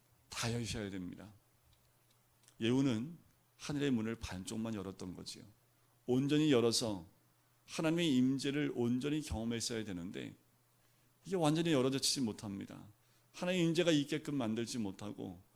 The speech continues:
예후가 온전히 떠나지 못한 그 우상 가운데 머물러 있는 모습을 보지요.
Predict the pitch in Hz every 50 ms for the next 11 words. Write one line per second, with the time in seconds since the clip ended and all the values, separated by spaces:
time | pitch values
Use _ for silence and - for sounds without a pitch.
0 | _ _ _ _ _ 113 110 98 95 101 104 98 92 104 113 120 135 135 143 139
1 | - - 147 143 127 135 127 110 104 101 - 113 107 104 123 143 - - - -
2 | _ _ - - _ - 170 180 151 143 - 156 147 147 139 139 131 127 131 131
3 | 123 113 101 101 104 110 107 107 107 107 107 107 101 92 92 - - 107 101 -
4 | 92 87 - - 92 90 87